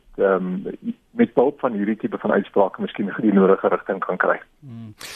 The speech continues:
Speaker 2: Hugo, ek het so ruk terug langs 'n, 'n g-, uitvoerende hoof van 'n groot myngroep gesit by 'n onthaal wat nat-, natuurlik baie informeel was, maar, ehm, en hy het vir my gesê toe ek hom vra hieroor, toe sê hy, "Man, hy soek een papier met die reëls op."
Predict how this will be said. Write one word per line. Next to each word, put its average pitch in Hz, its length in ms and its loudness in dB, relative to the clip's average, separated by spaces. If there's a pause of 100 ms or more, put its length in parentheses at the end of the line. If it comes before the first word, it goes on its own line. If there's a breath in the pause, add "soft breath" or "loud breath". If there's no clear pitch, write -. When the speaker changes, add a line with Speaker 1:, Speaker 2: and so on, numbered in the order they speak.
(200 loud breath)
Speaker 2:
Hugo, 196 180 -2
ek 220 160 0
het 269 100 -4
so 269 120 0
ruk 214 160 2
terug 233 320 0
langs 180 360 -2
'n, 180 340 2 (340 loud breath)
'n 131 160 -6
g-, - 420 -20 (200)
uitvoerende 214 440 0
hoof 170 160 2
van 185 140 -2
'n 160 40 2
groot 233 200 -4
myngroep 156 420 0
gesit 151 380 -6
by 131 100 0
'n 135 220 2 (460 loud breath)
onthaal 147 460 2
wat 156 120 0
nat-, 151 340 -6
natuurlik 151 460 0
baie 147 180 2
informeel 151 480 0
was, 135 220 0
maar, 143 340 0
ehm, 143 440 -2
en 156 120 0
hy 147 60 0
het - 420 -10
vir 254 100 0
my 233 140 2
gesê 214 400 2
toe 196 120 0
ek 175 60 -2
hom 180 120 0
vra 240 240 0
hieroor, 165 220 2
toe 170 140 -6
sê 208 120 -2
hy, 202 80 0
"Man, 180 160 2
hy 165 80 2
soek - 240 -4
een 240 160 0
papier 190 420 0
met 165 100 0
die 151 100 0
reëls 120 300 -2
op." - 120 -14